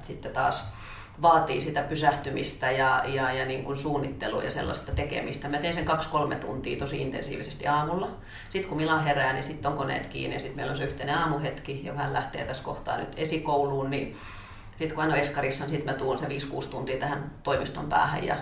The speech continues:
sit mä tiedän, että mä voin sen aikaa olla pääsääntöisesti niinku jengin apuna ja saatavilla. Eli sit mä en oo se tyyppi, mikä pistää oven lukkoon ja on tuolla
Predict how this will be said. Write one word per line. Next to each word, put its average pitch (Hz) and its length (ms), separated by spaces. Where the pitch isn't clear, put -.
sit 170 220
mä 147 60
tiedän, 147 260
että 139 120
mä - 20
voin 147 120
sen 156 160
aikaa 131 340
olla 131 140
pääsääntöisesti 131 760
niinku 135 160
jengin 139 320
apuna 139 540
ja 131 120
saatavilla. - 600
Eli - 140
sit 135 180
mä 135 120
en 127 80
oo - 60
se - 220
tyyppi, - 260
mikä - 220
pistää - 360
oven - 160
lukkoon - 400
ja - 60
on - 100
tuolla - 200